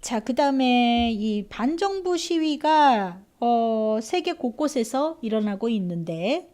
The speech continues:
어, 동남아, 아프리카, 중남미, 또 뭐 프랑스, 모로코,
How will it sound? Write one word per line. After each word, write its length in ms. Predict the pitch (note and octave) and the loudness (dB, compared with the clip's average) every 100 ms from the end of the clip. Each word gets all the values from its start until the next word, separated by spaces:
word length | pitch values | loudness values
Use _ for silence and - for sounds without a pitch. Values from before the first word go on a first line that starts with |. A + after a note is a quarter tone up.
| _ _ _ | _ _ _
어, 340 | A3+ G#3+ G3+ G3+ | 2 4 2 2
동남아, 540 | B3+ D#4 C#4 F#3+ F#3+ | 2 4 4 4 0
아프리카, 420 | G#3 D4+ B3 F#3 | -2 -6 -6 -8
중남미, 600 | - G#3+ A3+ A3 F#3+ D#3+ D3 _ - - - _ _ _ - | -4 0 2 0 -2 -4 -10 _ -20 -20 -20 _ _ _ -2
또 140 | A#3+ | 2
뭐 340 | G3 F#3 F3+ - | 2 0 -4 -2
프랑스, 420 | F#4+ F#4 F4 - | 0 0 0 -2
모로코, 760 | G3+ A#3 C#4 D4 - G3+ E3+ | -2 0 -2 -4 -4 -4 -4